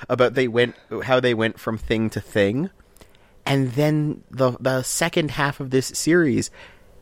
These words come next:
has such a different feel. It feels like a,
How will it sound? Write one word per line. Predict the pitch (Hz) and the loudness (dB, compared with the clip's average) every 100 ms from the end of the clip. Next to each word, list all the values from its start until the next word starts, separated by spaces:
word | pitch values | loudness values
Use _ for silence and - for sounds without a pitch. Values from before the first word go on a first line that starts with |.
| - - - - - - | -20 -20 -20 -20 -10 -6
has | - 131 127 - | 2 4 4 0
such | - 170 - | -2 -2 -2
a | 147 | -4
different | 113 - 123 - 131 120 - | -4 0 -2 2 0 0 -6
feel. | - 202 175 104 - | -8 2 4 4 2
It | 139 | 0
feels | - - 175 185 160 - | -2 -4 2 4 2 0
like | 131 127 - | 0 0 -2
a, | 120 113 120 | -2 0 -2